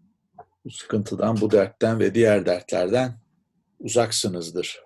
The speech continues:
sevgili arkadaşlar. Şimdi bugün size biraz mimarlık, felsefe ve mimarlığın ne olduğundan bahsedeceğim. E, Avustralya, e, Avusturyalı, özür dilerim, Avusturyalı,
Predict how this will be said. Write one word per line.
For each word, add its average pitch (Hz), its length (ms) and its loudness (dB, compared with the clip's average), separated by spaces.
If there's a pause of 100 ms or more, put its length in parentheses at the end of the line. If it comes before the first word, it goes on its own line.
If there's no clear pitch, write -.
sevgili 90 460 -4
arkadaşlar. - 680 -10 (920)
Şimdi 254 380 0
bugün 208 380 0
size 175 380 4
biraz 160 420 4
mimarlık, 113 800 0
felsefe 110 760 0 (380)
ve 131 240 2
mimarlığın 135 600 4
ne 156 100 4
olduğundan 101 640 2
bahsedeceğim. - 680 -8 (760)
E, 120 40 -6 (420)
Avustralya, 196 800 6
e, 139 480 6
Avusturyalı, 143 840 4
özür 117 320 -2
dilerim, 107 240 2
Avusturyalı, 120 840 2